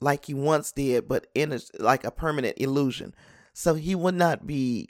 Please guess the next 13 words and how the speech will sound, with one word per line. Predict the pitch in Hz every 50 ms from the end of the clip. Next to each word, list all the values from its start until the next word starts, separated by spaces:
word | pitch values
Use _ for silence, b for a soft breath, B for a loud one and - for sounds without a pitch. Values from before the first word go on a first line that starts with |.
| - _
he | - 214
would | 190 180 135
not | 151 151 127 - - _ _ _ _ _ _ _ _ _ _ _ _ 165
any | 185 185 170
longer | 160 156 147 147 147 143
be | 139 139 135
held | 127 127 127 143 143 143 143 135 139
hostage | 143 143 139 135 139 - - - 131 - -
in | - - 131 135
his | 135 123 - - - -
own | 127 127 123 123 123 113 - - - _ _ -
body. | 110 107 139 127 107 - - - - - b b b b b b b b
So | - - 151 160 156 151 151 156 -